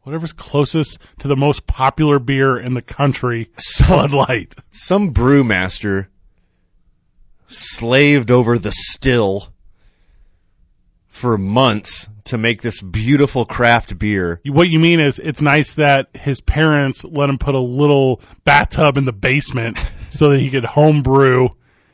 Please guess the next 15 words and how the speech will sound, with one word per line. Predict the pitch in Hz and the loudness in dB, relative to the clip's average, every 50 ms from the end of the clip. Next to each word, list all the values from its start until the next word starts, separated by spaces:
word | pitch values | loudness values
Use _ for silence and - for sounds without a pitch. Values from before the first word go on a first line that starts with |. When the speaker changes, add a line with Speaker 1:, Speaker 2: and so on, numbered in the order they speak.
| _ _ | _ _
Speaker 1:
and | - 135 | -2 -2
claim | - - - 147 147 147 147 | -2 -2 0 0 2 2 2
he | 147 127 | 2 2
had | 113 135 123 | 0 0 0
a | 117 | 0
hobby. | - 123 127 127 110 95 78 - - | 0 0 0 0 0 -4 -8 -12 -8
Speaker 2:
Well, | - 92 92 | -6 -4 -2
that's | 120 151 143 - | -2 -2 -4 -4
coming. | - - - 107 101 90 76 73 76 - _ _ _ _ _ _ _ _ _ _ _ _ _ _ _ | -8 -6 -4 -4 -4 -4 -8 -12 -16 -20 _ _ _ _ _ _ _ _ _ _ _ _ _ _ _
That's | - 113 123 - - | -4 -4 -4 -4 -4
the | - 110 98 | -4 -4 -4
next | 92 101 110 101 - - - | -2 -2 -2 -4 -4 -8 -10
step | - - 95 82 76 - | -8 -6 -6 -6 -6 -8
of | 90 82 | -8 -8
the | 80 80 78 78 78 80 | -8 -8 -10 -10 -12 -14